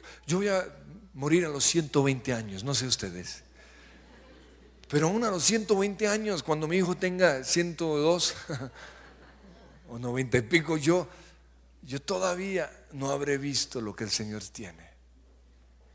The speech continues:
Pero Dios nos llama a ser fieles. Y dice, "Aunque murieron sin haberlo recibido, lo reconocieron a lo lejos y confesaron que eran extranjeros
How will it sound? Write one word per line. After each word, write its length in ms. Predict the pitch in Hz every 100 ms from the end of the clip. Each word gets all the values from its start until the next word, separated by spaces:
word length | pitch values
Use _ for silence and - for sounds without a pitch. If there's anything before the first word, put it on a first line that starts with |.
| _
Pero 200 | - 98
Dios 240 | 101 127 117
nos 160 | 117
llama 240 | 117 110 104
a 20 |
ser 220 | - 101
fieles. 760 | - 117 110 - - - - - - - - _ - -
Y 100 | 120
dice, 520 | 147 220 185 190 131 - - - - - _ - - - _ _ _ _ _ _ _ _ _ - - _ _ _ _ _ _ -
"Aunque 500 | 117 127 127 117 -
murieron 420 | 139 151 208 240
sin 140 | 175 185
haberlo 300 | 180 202 202
recibido, 960 | - 160 170 - 165 185 196 190 190 190
lo 180 | 147
reconocieron 760 | 143 143 143 147 135 180 185 180
a 60 |
lo 140 | 175 170
lejos 420 | 160 117 127 -
y 140 | 196 143
confesaron 880 | 165 151 135 - 123 185 196 190 170
que 180 | - 143
eran 220 | 160 -
extranjeros 1120 | - 123 - 147 139 127 196 220 233 202 -